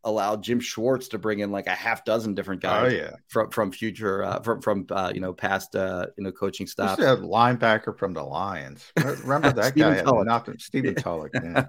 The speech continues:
Speaker 1: <laughs> So, yeah, there's a, there's a long list of Schwartz guys.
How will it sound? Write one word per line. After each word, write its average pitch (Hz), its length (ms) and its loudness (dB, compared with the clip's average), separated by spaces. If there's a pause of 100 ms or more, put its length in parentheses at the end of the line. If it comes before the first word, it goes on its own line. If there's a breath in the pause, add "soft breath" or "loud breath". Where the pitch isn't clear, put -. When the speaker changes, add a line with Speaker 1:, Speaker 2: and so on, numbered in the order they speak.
Speaker 1:
<laughs> - 60 -2 (600 loud breath)
So, 151 280 8
yeah, 143 240 8
there's 131 200 4
a, - 60 0
there's 123 200 0
a 120 40 4
long 117 320 0
list 113 160 -4
of 104 100 -10
Schwartz 110 320 -4
guys. 104 300 0